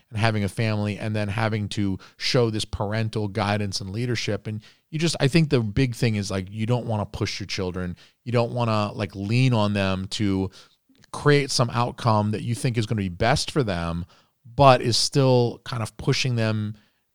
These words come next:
too much. Like, you wanna, I don't know. It's, it's, it's all about balance, 'cause you can't just, like, "Well, I'll just be totally hands off and the kid can just, like,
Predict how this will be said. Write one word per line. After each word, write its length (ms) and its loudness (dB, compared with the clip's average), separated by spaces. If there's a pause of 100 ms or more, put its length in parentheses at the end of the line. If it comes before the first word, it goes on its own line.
too 160 2
much. 520 -2
Like, 280 -4
you 120 0
wanna, 640 0 (420)
I 60 4
don't 100 10
know. 100 10
It's, 140 4
it's, 400 2
it's 200 2
all 160 6
about 240 6
balance, 400 4
'cause 180 2
you 60 -4
can't 240 2
just, 160 -2
like, 160 2
"Well, 160 4
I'll 120 4
just 200 -4
be 100 -4
totally 400 0
hands 340 -2
off 280 4
and 80 -2
the 80 -4
kid 260 -2
can 100 -2
just, 200 -4
like, 200 -4